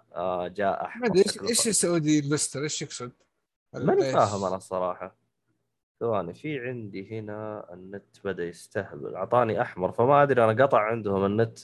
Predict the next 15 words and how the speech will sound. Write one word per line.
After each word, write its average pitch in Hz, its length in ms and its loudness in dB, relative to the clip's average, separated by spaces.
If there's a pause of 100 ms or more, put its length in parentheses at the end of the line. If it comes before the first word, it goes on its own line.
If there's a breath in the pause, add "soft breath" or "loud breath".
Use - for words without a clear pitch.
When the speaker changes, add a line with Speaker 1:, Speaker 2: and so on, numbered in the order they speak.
(120)
Speaker 1:
أو 110 120 8
شغال. 90 600 2 (100)
Speaker 2:
آه، 175 380 4
أوكي، 185 600 6
الس-، - 320 -2
الصالح 165 720 4
وعبود 139 640 4
في 143 60 0
السالفة، 160 640 2
وإحنا 147 200 -2
في - 80 -10
الس-، - 160 -6
في 143 180 -6
الفيلم 135 440 -4
هذا. 117 340 -6